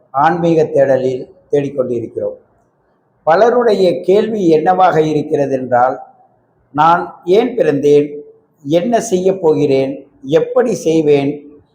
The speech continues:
இதையெல்லாம் நீங்க உங்களால் கணித்து கூற முடியுமா?" என்ற ஒரு கேள்வியை முன்வைக்கிறாங்க. அந்த கேள்விக்கு விடை தெரியாமல் பலரும் பலவிதமான வழிகளில் அவர்களை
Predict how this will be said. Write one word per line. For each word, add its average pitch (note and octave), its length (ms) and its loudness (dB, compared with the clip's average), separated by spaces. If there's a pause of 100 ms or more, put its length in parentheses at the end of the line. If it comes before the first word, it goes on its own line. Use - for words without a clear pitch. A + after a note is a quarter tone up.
(120)
இதையெல்லாம் F#3+ 680 2
நீங்க D#3+ 380 0
உங்களால் D#3 480 2
கணித்து E3 500 -2
கூற D#3 240 2
முடியுமா?" B2 840 -4
என்ற D#3+ 280 0
ஒரு C#3 200 0
கேள்வியை D#3 560 0
முன்வைக்கிறாங்க. C3+ 640 -4 (840)
அந்த G3+ 480 -2
கேள்விக்கு A#3 680 0 (760)
விடை A3+ 460 2
தெரியாமல் F#3 760 2
பலரும் F3+ 520 2
பலவிதமான F3 960 2
வழிகளில் E3 760 0
அவர்களை D#3 680 0